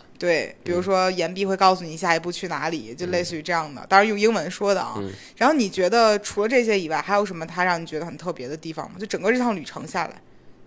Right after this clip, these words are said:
Speaker 1: 就是攀岩这个事情。
Speaker 2: 就是景色很棒。
Speaker 1: 嗯。
Speaker 2: 因为咱在北京也攀过嘛，就北京的景色就是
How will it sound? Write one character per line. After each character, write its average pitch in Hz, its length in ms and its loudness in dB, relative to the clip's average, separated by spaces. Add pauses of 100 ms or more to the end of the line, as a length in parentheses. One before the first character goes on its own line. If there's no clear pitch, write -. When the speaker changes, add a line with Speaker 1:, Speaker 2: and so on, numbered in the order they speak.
(140)
Speaker 1:
就 196 120 -12
是 180 80 -10
攀 185 180 -6
岩 156 160 -6
这 160 120 -6
个 156 80 -8
事 - 160 -12
情。 - 140 -14 (340)
Speaker 2:
就 247 140 0
是 214 100 2
景 104 220 -2
色 175 200 0
很 107 180 -6
棒。 98 280 -8 (180)
Speaker 1:
嗯。 185 240 -8 (140)
Speaker 2:
因 165 100 4
为 170 60 6
咱 160 200 6
在 160 80 4
北 113 140 -2
京 123 220 -2
也 107 120 0
攀 104 280 -6
过 104 120 -4
嘛， 92 140 -14
就 117 120 -4
北 101 160 -6
京 123 160 -4
的 147 80 0
景 107 180 -6
色 107 240 -2
就 107 100 0
是 98 280 -4